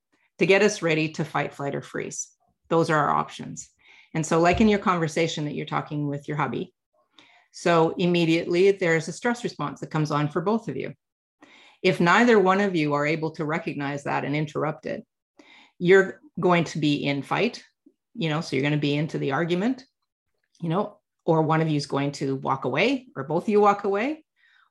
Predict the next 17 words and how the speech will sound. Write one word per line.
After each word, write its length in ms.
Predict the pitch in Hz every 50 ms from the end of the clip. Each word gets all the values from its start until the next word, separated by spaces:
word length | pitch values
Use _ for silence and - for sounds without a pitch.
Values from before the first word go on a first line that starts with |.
| _ -
or 140 | 202 208 202
both 280 | 175 190 190 202 196 214
of 60 | 202
you 160 | 190 180 175
are 140 | 170 165 160
just 280 | - 175 165 - -
frozen 580 | - - - 208 214 208 165 156 147 147 151 156 - -
in 200 | 175 170 165 160
this 140 | 165 160
same 320 | - - 196 180 180 180 180
dialogue 560 | 175 160 165 160 147 135 127 143 143 139 - -
over 220 | 170 160 156 151
and 100 | 147 147
over 180 | 147 147 143 147
and 80 | 139
over 240 | 147 160 151 147 139
again, 320 | - 160 - - - 170